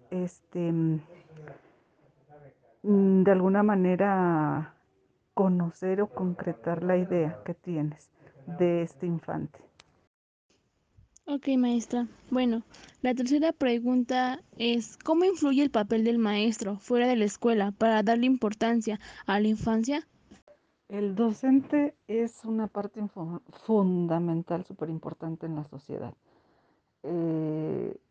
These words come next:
Speaker 1: el papel que desempeñamos como líderes, tanto en una escuela, como en la sociedad,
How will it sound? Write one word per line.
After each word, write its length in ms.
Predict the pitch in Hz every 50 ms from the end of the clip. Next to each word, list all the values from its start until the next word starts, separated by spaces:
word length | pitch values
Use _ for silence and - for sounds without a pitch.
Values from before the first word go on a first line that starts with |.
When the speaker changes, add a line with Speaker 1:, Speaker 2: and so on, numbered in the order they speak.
| _ _ _ _ _ _ _ _
Speaker 1:
el 140 | 180 185 185
papel 320 | - 190 190 - 214 220
que 100 | - -
desempeñamos 1040 | 247 240 226 214 - - 185 175 180 - 185 175 175 180 185 185 185 196 226 285 359 - _ - _ _ _ _ _ _ _ _ _ _ _ _ _ _ _ _ _ _ _ _ _ _ _ _ _ _ _ _ _ _ _ _ _ _ _ _ _ _
como 380 | - 190 180 170 175 165 165
líderes, 720 | 165 170 175 190 214 233 240 220 254 226 180 165 156 147 - - - _ _ _ _ _ _
tanto 1040 | - 180 170 160 156 156 _ - 160 156 156 156 156 160 160 151 147 143 143 131 - _ _ _ _ _ _ _ _ _ _ _ _ _ _ _ _ _ _ _ _ _ _ _
en 100 | - 165
una 300 | 165 165 175 185 196 202
escuela, 800 | 202 - _ _ _ - 175 175 175 180 185 180 175 180 185 180 -
como 260 | - 170 165 165 165
en 100 | 160 160
la 100 | 156 156
sociedad, 760 | 156 - - 160 151 - - 156 151 147 165 165 175 190 190